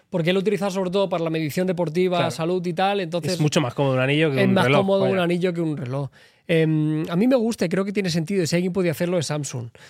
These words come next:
Speaker 1: Eh, a mí me gusta, y es, mira, fíjate, es un tipo de complemento que yo seguramente me acabaría comprando.
Speaker 2: Es que está
Speaker 1: Y
Speaker 2: guay,
Speaker 1: me
Speaker 2: tío.
Speaker 1: gustaría. Porque sí que es verdad que el tema de la medición, yo, por ejemplo, el reloj me lo quito por la noche,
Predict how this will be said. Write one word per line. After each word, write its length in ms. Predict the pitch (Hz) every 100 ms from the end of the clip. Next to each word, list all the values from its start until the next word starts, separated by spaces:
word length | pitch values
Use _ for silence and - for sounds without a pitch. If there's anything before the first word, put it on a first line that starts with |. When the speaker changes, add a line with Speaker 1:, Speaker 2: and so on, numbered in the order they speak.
| - -
Speaker 1:
Eh, 240 | 170 156
a 100 | 156
mí 120 | 165 269
me 80 |
gusta, 300 | 254 240 247
y 40 | 208
es, 140 | 185
mira, 220 | 208 208
fíjate, 280 | 165 214 214
es 80 | 170
un 80 | 202
tipo 160 | 220 220
de 80 |
complemento 460 | 202 190 196 220 240
que 100 | 208
yo 160 | 190 208
seguramente 400 | 220 196 208 214
me 100 | 202
acabaría 360 | 165 165 165 165
comprando. 360 | 147 143 131
Speaker 2:
Es 60 | 139
que 60 | 165
está 140 | -
Speaker 1:
Y 40 | 151
Speaker 2:
guay, 80 | 185
Speaker 1:
me 40 |
Speaker 2:
tío. 100 | 180
Speaker 1:
gustaría. 500 | 170 143 170 156 120 _ _ _ _ -
Porque 640 | 175 165 160 160 156 180
sí 160 | 170 196
que 60 | 190
es 40 |
verdad 220 | 208 214
que 80 | 208
el 160 | 185 160
tema 200 | 185 196
de 80 | 196
la 60 |
medición, 800 | 190 180 143 190 214 214 214 175
yo, 100 | 175
por 100 | 202
ejemplo, 220 | 190 190
el 60 | 165
reloj 220 | 165 170
me 60 | 196
lo 80 | 180
quito 160 | 180
por 100 | 180
la 120 | 165 160
noche, 440 | 196 - 165 196